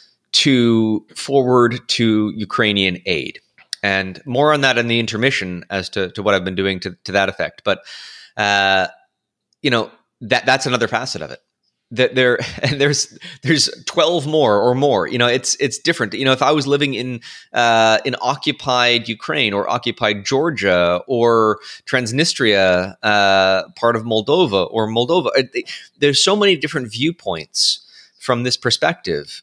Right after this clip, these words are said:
Uh, you know, if I was born and raised in the Baltics,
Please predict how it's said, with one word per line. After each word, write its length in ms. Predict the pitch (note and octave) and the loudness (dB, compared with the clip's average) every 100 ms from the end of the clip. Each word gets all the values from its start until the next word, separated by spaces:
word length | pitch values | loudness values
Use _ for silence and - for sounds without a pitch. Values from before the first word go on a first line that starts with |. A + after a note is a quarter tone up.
| - | -6
Uh, 560 | G#2+ G2+ G2 F#2+ F#2 F2+ | -2 2 4 4 2 0
you 80 | C3 | -2
know, 120 | A2 - | -2 -2
if 120 | C3 | -2
I 80 | D3+ | 0
was 140 | D#3+ | 0
born 300 | A2+ C3 D3 | 0 -2 0
and 120 | C3+ | 0
raised 460 | A#2+ C3 C#3 C3 - | 2 4 2 0 -2
in 100 | B2 | -4
the 80 | G#2 | -2
Baltics, 680 | B2+ F3 - - - - | -2 -2 -8 -4 0 0